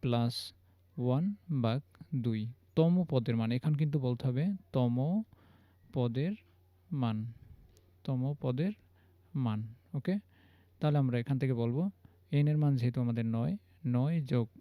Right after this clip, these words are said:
এক ভাগ দুই, আহ, তম পদের মান। এখান থেকে আমরা লিখতে পারি দশ ভাগ দুই তম পদের মান। তা দশ ভাগ দুই যদি করি, তাহলে পাঁচতম পদের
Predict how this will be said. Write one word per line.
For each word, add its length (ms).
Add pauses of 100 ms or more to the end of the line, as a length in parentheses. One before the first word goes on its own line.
(100)
এক 300 (260)
ভাগ 200
দুই, 420 (720)
আহ, 240 (140)
তম 460 (280)
পদের 380 (360)
মান। 320 (500)
এখান 200
থেকে 140
আমরা 140
লিখতে 220
পারি 240 (260)
দশ 460
ভাগ 260
দুই 480 (140)
তম 440 (140)
পদের 340 (340)
মান। 280 (480)
তা 100
দশ 300
ভাগ 180
দুই 260
যদি 220
করি, 280 (160)
তাহলে 180
পাঁচতম 960 (120)
পদের 320